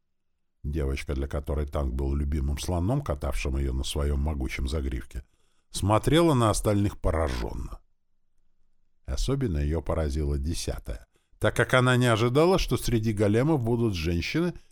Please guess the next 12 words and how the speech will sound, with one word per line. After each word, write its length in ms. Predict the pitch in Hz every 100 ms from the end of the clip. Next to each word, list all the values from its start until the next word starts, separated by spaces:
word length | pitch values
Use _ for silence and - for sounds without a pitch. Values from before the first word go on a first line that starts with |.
| _
и 60 |
причем 340 | - 101 - 110
довольно 360 | 139 127 117
симпатичные. 800 | 113 131 113 127 127 - - 120 - _ _ _ _ _ _ _ _ _ _ _ _ _ _ _
Хотя 340 | 78 71 80
надо 280 | 78 73 76
отметить, 440 | 71 78 69 -
что 200 | - 80
она 160 | 73 71
приложила 540 | - 73 76 76 80
максимум 600 | 80 64 - 64 60 62
усилий, 540 | 69 - 107 85 58